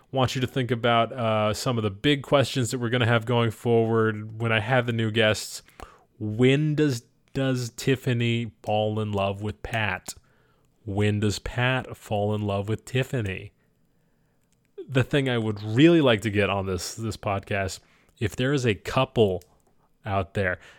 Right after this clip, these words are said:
if there are two of y'all that are in love,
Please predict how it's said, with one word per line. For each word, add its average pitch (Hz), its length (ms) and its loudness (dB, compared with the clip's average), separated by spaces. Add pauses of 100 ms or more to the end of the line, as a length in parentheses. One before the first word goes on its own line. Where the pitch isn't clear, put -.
(160)
if 101 220 -6
there 123 320 2 (260)
are 113 140 -2
two 160 360 4
of 147 60 4
y'all 104 440 2 (260)
that 107 200 0
are 113 180 2
in 113 120 0
love, 107 420 2